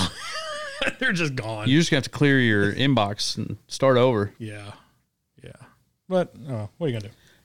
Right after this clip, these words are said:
Speaker 2: Is there a limit to how many emails they'll let you have?
Speaker 1: So, like, I have my original email address that I ever had. Like, I still know my login stuff. So I kinda wanna go into that.
Speaker 2: Oh, there's gotta be a hundred thousand.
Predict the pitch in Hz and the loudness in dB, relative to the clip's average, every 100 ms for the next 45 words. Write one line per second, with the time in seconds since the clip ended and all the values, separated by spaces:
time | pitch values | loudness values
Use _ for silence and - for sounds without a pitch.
0 | - 160 208 123 135 170 135 123 135 127 | -2 2 6 6 6 4 2 0 2 2
1 | 117 135 131 123 127 - 113 117 120 131 | 2 4 4 4 2 2 0 2 2 2
2 | 127 185 180 165 160 233 214 226 175 139 | 0 0 2 2 -2 -2 0 0 2 0
3 | 135 135 131 127 123 104 - - _ _ | 0 0 0 -2 -4 -6 -14 -20 _ _
4 | _ _ _ 143 117 123 147 151 147 147 | _ _ _ -8 -6 -2 -2 -2 -2 -4
5 | 143 131 127 120 113 - _ _ 151 135 | -2 -4 -4 -4 -6 -12 _ _ -4 -2
6 | 123 113 113 117 107 117 110 117 113 107 | -2 -2 -4 -6 -6 -6 -6 -8 -10 -12
7 | 110 - - - _ _ 113 123 127 151 | -14 -18 -20 -20 _ _ -6 -4 -2 -2
8 | 131 120 107 107 104 104 - 117 - - | -2 -4 -6 -10 -12 -14 -16 -16 -16 -18
9 | - _ _ _ _ 110 - - 151 185 | -20 _ _ _ _ -16 -14 -8 -4 -2
10 | 175 147 127 120 135 120 117 139 - - | -2 -2 -2 -2 -2 -4 -4 -6 -10 -20
11 | _ _ _ - 104 - 107 98 95 92 | _ _ _ -4 -4 0 -2 0 -2 -4
12 | - 104 107 101 104 113 110 | -6 -2 0 0 -2 -2 -2